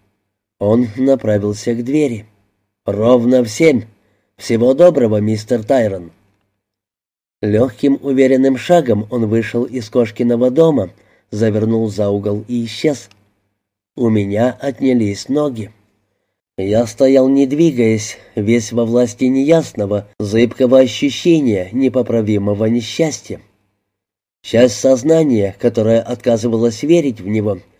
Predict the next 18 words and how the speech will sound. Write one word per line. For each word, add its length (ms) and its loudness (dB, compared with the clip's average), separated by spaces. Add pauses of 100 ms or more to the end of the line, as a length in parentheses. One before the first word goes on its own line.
(420)
твердила, 560 0
что 180 -4
если 320 -2
я 160 2
останусь 540 -2
вот 180 -2
так 300 -2
неподвижно 640 0
на 160 0
месте, 460 -4 (340)
беда 380 0
минует 500 0
меня. 320 -4 (1300)
Нет, 360 0
конечно, 640 -2 (140)
этого 360 0
не 140 2
произойдёт. 760 -2